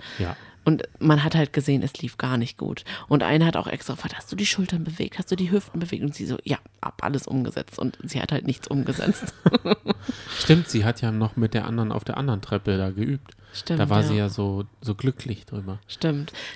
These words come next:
Speaker 2: Naja, jetzt ist sie rausgeflogen.
Speaker 1: Ja.
Speaker 2: Und solche Kandidaten liebe ich, die so schlecht sich selbst reflektieren können
Speaker 1: Ja.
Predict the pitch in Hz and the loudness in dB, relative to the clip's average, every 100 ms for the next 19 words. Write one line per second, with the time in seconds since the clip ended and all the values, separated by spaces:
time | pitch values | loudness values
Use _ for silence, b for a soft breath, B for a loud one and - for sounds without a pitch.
0 | - 170 160 160 - - 151 139 139 - | 0 4 4 4 -2 -4 0 -2 -2 -8
1 | - 131 139 - 185 117 98 90 113 B | -6 -6 -6 -8 -4 2 2 2 -2 B
2 | B 170 165 170 180 170 180 170 165 160 | B -2 2 4 2 2 2 4 2 2
3 | 160 151 180 170 160 143 - B B - | 0 2 4 4 2 -4 -8 B B -2
4 | 180 170 175 175 - 165 180 196 - - | 2 4 4 2 0 2 2 -2 -10 -10
5 | - 175 160 175 - - 165 180 147 - | -8 -4 -2 -2 -4 -6 -4 -4 -8 -8
6 | - 151 151 - 160 185 233 - 92 | -4 -2 -2 -4 -2 -2 -4 -2 0